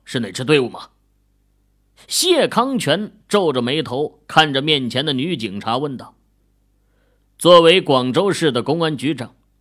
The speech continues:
市内出现恐怖分子，他自然是要第一时间赶到现场的。而面前的女警察许晴正是刑警队的副队长，同时也是他的上级领导的宝贝女儿，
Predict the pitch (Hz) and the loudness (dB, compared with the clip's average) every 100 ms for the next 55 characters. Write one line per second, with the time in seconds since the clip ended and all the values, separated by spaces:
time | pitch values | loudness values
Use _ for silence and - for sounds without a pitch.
0 | - - - 339 262 254 202 - 285 233 | -16 -6 0 2 2 2 2 0 -2 0
1 | 202 147 - 101 104 175 131 - 285 139 | -2 -4 -6 -8 -6 -4 -2 0 0 -2
2 | - - _ _ _ - 131 135 143 117 | -12 -20 _ _ _ -4 -4 -2 -2 0
3 | 147 - 120 110 - 156 139 240 190 - | -2 -4 -4 -6 -6 -6 -4 -4 -4 -6
4 | 127 143 147 - - 117 92 104 165 131 | -2 0 -2 -8 -4 -2 -2 0 0 0
5 | 123 104 - - _ _ _ _ _ _ | -4 -8 -12 -20 _ _ _ _ _ _
6 | _ _ _ - 156 196 202 175 - 185 | _ _ _ 2 4 6 4 4 2 0
7 | 180 151 185 127 113 117 143 156 - - | 0 -2 -2 -2 -2 2 2 2 -2 -6
8 | 127 107 107 - 143 220 _ _ - 180 | -4 -4 -6 -6 -6 -6 _ _ 0 2
9 | 180 143 131 - - 254 170 107 113 170 | 2 0 -4 -2 -2 -2 -4 -4 -4 -2
10 | 135 113 - 131 160 123 - _ _ _ | -2 -2 -4 -4 -4 -6 -12 _ _ _
11 | _ - - - 339 311 247 302 147 101 | _ -20 -4 2 2 2 0 0 -2 -4
12 | 117 175 147 131 254 202 120 185 156 202 | -4 -2 -2 0 0 -2 -2 -4 -2 -2
13 | 311 175 104 98 143 - - 113 101 95 | -2 -2 -2 -2 -4 -6 -4 -2 -2 -2
14 | 120 104 - - | -4 -4 -12 -18